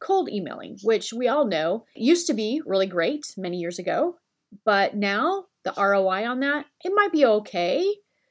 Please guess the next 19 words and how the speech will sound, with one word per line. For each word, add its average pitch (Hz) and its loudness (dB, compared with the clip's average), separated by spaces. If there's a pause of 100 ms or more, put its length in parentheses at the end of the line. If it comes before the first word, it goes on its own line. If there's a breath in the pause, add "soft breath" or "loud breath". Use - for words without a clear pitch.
(440 loud breath)
uh, 208 4
but 202 2
it's 208 0
not 233 -2
the 208 -2
best 196 0
because 202 -2
what 208 0
do, 202 -4
what 202 0
do 190 -6
you 196 -4
do? 180 -2
You 180 -4
set 214 -2
up 208 -2
a 190 0
new 196 0
website, 311 2